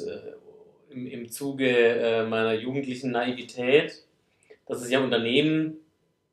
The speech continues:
wie ein Hilti oder, ähm, ja, vielleicht auch sogar so ein Unternehmen wie Eriks, äh, aus den Niederlanden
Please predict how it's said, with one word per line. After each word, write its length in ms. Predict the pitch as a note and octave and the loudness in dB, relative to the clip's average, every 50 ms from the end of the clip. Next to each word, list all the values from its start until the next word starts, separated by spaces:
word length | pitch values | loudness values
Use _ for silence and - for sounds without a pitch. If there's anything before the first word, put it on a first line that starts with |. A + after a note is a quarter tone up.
| _ _ _ _ _ _ _ - | _ _ _ _ _ _ _ -4
wie 120 | A2 A2+ | 0 0
ein 100 | A2 A2 | 2 2
Hilti 800 | A2 B2+ D3+ E3+ E3+ E3 - E3+ E3+ F3+ F#3 G3 G#3 G3 - - - _ _ _ _ _ _ _ _ _ _ | 2 2 2 2 0 -2 -4 -4 -2 0 2 2 0 0 -4 -10 -18 _ _ _ _ _ _ _ _ _ _
oder, 960 | - A#2+ B2 C3 C3 C3 B2 B2 A#2+ A#2 A2+ A2+ A2 A2+ A2+ A#2 A2+ A2 G#2+ | -4 -2 0 2 4 6 6 8 8 8 8 8 6 4 2 0 -2 -2 -2
ähm, 420 | G#2+ G#2+ G#2+ G#2+ G#2+ G#2+ G#2 - - _ _ _ _ _ | -2 -6 -6 -6 -6 -8 -10 -12 -14 _ _ _ _ _
ja, 240 | - A2+ A2 A2 G#2 | -8 -8 -6 -8 -8
vielleicht 340 | - - A2 A#2+ C#3 C#3+ D#3 | -8 -4 0 0 2 2 2
auch 80 | C3+ | 0
sogar 280 | B2 B2+ A#2+ A#2+ A#2+ A2+ | 0 0 2 2 2 2
so 80 | A#2+ | 0
ein 60 | A#2+ B2+ | -2 -4
Unternehmen 440 | B2 A#2 A#2 A2+ A2+ A#2 A#2 A2+ A#2+ | -2 -2 -2 0 0 -2 -2 0 2
wie 80 | C3 | 2
Eriks, 460 | B2+ C3+ C#3 D#3 D3 D3+ - - - - | 4 6 6 4 4 2 -2 -8 -6 -2
äh, 60 | C3+ B2+ B2 B2+ | 0 0 2 2
aus 220 | B2 A#2+ B2+ B2 - | 0 -2 -4 -4 -4
den 120 | C3 B2 | -4 -4
Niederlanden 880 | B2+ D3 D#3 D3+ C#3+ C#3+ C#3 C#3 C#3+ C#3+ C3+ C#3 C3+ C3+ C3+ C3+ C3+ - | -2 2 4 4 4 4 4 2 0 -4 -4 -6 -6 -6 -6 -6 -8 -12